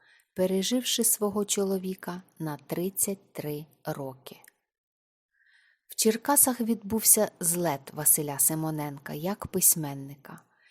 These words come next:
Його почали публікувати в західних виданнях, зокрема в мюнхенському часописі "Сучасність", де публікуються заборонені в Україні твори. Та водночас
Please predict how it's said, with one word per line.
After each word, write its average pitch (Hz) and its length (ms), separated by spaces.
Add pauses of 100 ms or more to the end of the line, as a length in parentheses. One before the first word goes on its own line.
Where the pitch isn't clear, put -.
(120)
Його 214 280
почали 220 460
публікувати 180 840
в 151 80
західних 156 640
виданнях, 147 680 (320)
зокрема 220 560
в 233 120
мюнхенському 214 920
часописі 202 1000
"Сучасність", - 1040 (360)
де 247 160
публікуються 226 1000
заборонені 165 840
в - 140
Україні 151 640
твори. 139 560 (720)
Та 156 120
водночас 151 840